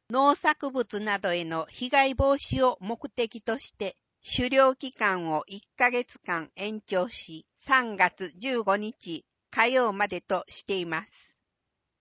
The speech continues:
野山に出かけるときは、目立つ色の服装を着用するなど、十分に注意してください。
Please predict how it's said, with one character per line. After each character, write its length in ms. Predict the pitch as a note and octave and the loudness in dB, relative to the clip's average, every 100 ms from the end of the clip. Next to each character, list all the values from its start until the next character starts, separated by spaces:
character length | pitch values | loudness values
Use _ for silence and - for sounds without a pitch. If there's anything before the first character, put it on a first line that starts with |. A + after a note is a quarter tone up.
| _ _ G#3+ | _ _ 0
野 160 | C4 | 2
山 300 | C4+ A3+ G#3 | 4 4 2
に 160 | F#3+ F#3+ | 0 -2
出 140 | A#3 | 0
か 160 | A#3+ A3 | 0 0
け 120 | F#3 | -2
る 120 | - | -4
と 160 | - F#3 | -2 -4
き 160 | - | -2
は、 220 | D#3+ D3+ - | 0 0 -2
目 180 | F3 A3+ | -4 2
立 200 | C4 - | 2 2
つ 140 | - G#3+ | -4 -8
色 240 | G#3 G#3 | -4 -2
の 140 | F#3 | -2
服 300 | F#3+ G3 A3 | -4 -6 -6
装 360 | G#3+ A#3+ A3+ A3+ | -2 2 2 2
を 100 | G#3 - | -2 -2
着 380 | A3 - A#3+ | -4 -2 0
用 180 | A#3 A#3 | 2 2
す 160 | - A3+ | 0 -2
る 140 | G#3 | -2
な 180 | G#3 F3+ | -2 -4
ど、 240 | D#3+ D#3+ - _ _ _ | 0 -2 -4 _ _ _
十 300 | E3 B3 B3+ | -2 0 0
分 300 | B3 C#4+ A#3 | 0 0 0
に 140 | G3+ | -6
注 260 | - B3 A3+ | -6 -4 -4
意 60 | G#3 | -4
し 100 | - | -6
て 140 | F3+ | -8
く 100 | E3 | -6
だ 160 | E3 E3 | -6 -6
さ 240 | - | -4
い。 100 | E3+ | -4